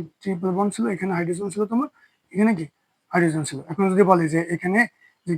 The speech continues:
কার্বনের অরবিটাল সংখ্যা কি হয়েছে বা হাইব্রিডাইজেশন কি? তাহলে তুমি বলতে পারো না? এই যে সেম ফর্মুলা, যে অরবিটাল নাম্বার কি হবে? যে লোন পেয়ার যোগ কত? বন্ড পেয়ার, তাই তো? এখানে কোনো কি লোন পেয়ার আছে নাকি? কার্বনের লাস্টের কক্ষপথে কি চারটা ইলেকট্রন থাকে? চারটা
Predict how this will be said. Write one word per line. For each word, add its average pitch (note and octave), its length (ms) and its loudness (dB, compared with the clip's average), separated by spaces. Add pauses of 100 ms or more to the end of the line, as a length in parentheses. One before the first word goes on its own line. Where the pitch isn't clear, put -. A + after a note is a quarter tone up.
কার্বনের F#3 420 8 (300)
অরবিটাল F3+ 400 4
সংখ্যা F#3 260 2 (100)
কি F#3 140 2
হয়েছে D3 260 -4
বা D#3 120 -4
হাইব্রিডাইজেশন E3+ 580 -6
কি? C3 120 -16 (420)
তাহলে F3 160 -4
তুমি G3 160 4
বলতে G3+ 180 6
পারো G3 160 4
না? B3 40 4 (880)
এই F#3 80 -2
যে F3+ 80 2 (120)
সেম A3+ 200 4
ফর্মুলা, G#3 300 6 (300)
যে E3+ 120 2
অরবিটাল F#3 320 4
নাম্বার G3+ 240 2
কি G#3 140 -2
হবে? G#3+ 140 0 (520)
যে E3 160 2
লোন F3 220 2
পেয়ার A3 220 2 (440)
যোগ G3+ 200 0
কত? E3 140 -2 (680)
বন্ড F3+ 220 2
পেয়ার, D3 200 -4 (180)
তাই G3+ 160 0
তো? G#3 60 2 (540)
এখানে G#3 260 4
কোনো A3+ 160 4
কি A3+ 120 4
লোন G3 140 4
পেয়ার A3 180 4
আছে G3+ 140 0
নাকি? E3 160 -2 (100)
কার্বনের F#3 340 -2
লাস্টের F3+ 280 -4
কক্ষপথে G#3 400 0
কি D#3+ 140 -10
চারটা F3 260 0
ইলেকট্রন F#3+ 320 -4
থাকে? G#3+ 160 -2 (460)
চারটা E3 260 -4